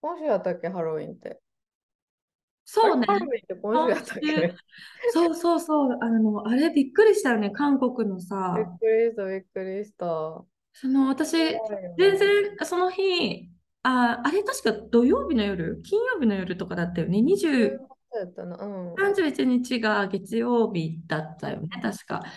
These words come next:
Speaker 2: だから三十一日当日じゃなくて、えっと、二十八か二十九とかその辺の日のニュースだったと思うんですけど、
Speaker 1: うん、うん。
Speaker 2: 私全然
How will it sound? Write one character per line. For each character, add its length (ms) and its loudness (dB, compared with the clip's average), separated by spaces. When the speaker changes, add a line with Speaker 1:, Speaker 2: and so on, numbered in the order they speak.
Speaker 2:
だ 60 -6
か 100 -2
ら 40 0
三 220 2
十 100 4
一 200 0
日 280 2
当 200 2
日 280 -4
じ 80 -2
ゃ 60 0
な 180 0
く 120 -14
て、 640 2
え 100 -6
っ 100 -10
と、 360 0
二 520 4
十 340 2
八 260 -4
か 80 -2
二 140 2
十 160 -2
九 200 -4
と 80 -8
か 100 -6
そ 120 -2
の 40 0
辺 200 2
の 100 4
日 380 0
の 140 -4
ニ 200 -2
ュ 40 0
ー 40 -4
ス 60 -8
だ 80 -4
っ 40 -6
た 100 -6
と 100 -12
思 160 -12
う 20 -8
ん 20 -8
で 80 -6
す 120 -10
け 120 -6
ど、 400 2
Speaker 1:
う 20 -10
ん、 60 -10
う 20 -10
ん。 40 -10
Speaker 2:
私 200 -8
全 160 -6
然 260 -6